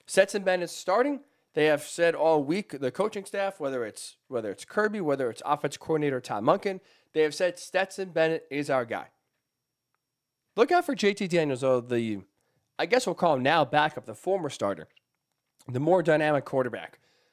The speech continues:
Especially if Georgia has a, a hold on this game, if they're controlling the game, I think we'll see J T Daniels in at some capacity. I think you gotta, it's wise to get him some reps here, get him loose,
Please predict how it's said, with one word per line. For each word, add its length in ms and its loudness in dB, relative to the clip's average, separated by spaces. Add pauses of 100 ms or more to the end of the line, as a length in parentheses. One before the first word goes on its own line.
(120)
Especially 420 2
if 240 -4
Georgia 460 2
has 240 0
a, 340 -2
a 200 -2
hold 460 0
on 120 0
this 160 -6
game, 160 -14
if 100 -18
they're 120 -4
controlling 540 2
the 80 -2
game, 260 -4 (420)
I 100 4
think 140 2
we'll 140 0
see 300 -6
J 240 0
T 140 -10
Daniels 380 -2
in 100 -2
at 120 -6
some 200 -4
capacity. 540 -10 (480)
I 120 6
think 200 0
you 80 -4
gotta, 380 2
it's 200 -4
wise 380 0
to 160 -8
get 240 2
him 120 -4
some 200 -6
reps 240 -2
here, 240 -4
get 260 0
him 140 0
loose, 340 0